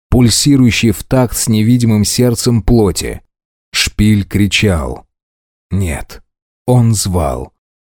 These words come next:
Звал кого-то, кто должен был прийти, ориентируясь на крик. Кого-то огромного, мертвого,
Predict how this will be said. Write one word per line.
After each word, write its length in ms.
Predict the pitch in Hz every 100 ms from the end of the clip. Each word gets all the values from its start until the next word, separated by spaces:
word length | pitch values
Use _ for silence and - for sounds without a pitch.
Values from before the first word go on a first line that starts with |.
| -
Звал 500 | 98 107 107 113 107
кого-то, 600 | - 104 113 123 113 98
кто 240 | - 113
должен 520 | 92 120 117 107 117
был 160 | 104 117
прийти, 520 | - 107 95 - 127
ориентируясь 880 | 113 104 104 98 120 120 110 104 -
на 180 | 107 95
крик. 480 | 104 87 65 - - _ _ _ _
Кого-то 400 | - 98 110 101
огромного, 840 | 92 87 87 73 64 64 64 - _ _ _ -
мертвого, 920 | 101 113 117 113 - 95 82 76 71